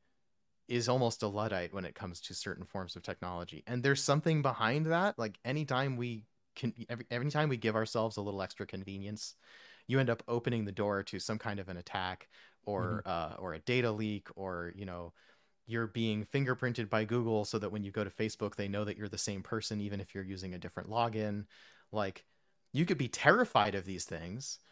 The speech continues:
Speaker 1: or you could just accept that this is the way things are and that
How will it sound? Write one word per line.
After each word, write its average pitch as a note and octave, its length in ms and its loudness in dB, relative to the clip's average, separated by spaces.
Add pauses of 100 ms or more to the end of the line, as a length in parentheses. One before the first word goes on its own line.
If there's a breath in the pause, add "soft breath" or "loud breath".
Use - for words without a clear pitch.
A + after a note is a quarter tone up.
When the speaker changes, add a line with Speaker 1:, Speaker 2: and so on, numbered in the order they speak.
(360 soft breath)
Speaker 1:
or C#3+ 140 6
you C3+ 160 2
could C3+ 140 0
just C3 200 -2
accept A#2+ 320 0
that A#2+ 140 2
this A#2+ 160 0
is A#2 100 0
the A2+ 100 0
way G#2+ 160 2
things G#2 280 -4
are A2 320 4
and G#2 200 -4
that G#2 160 -2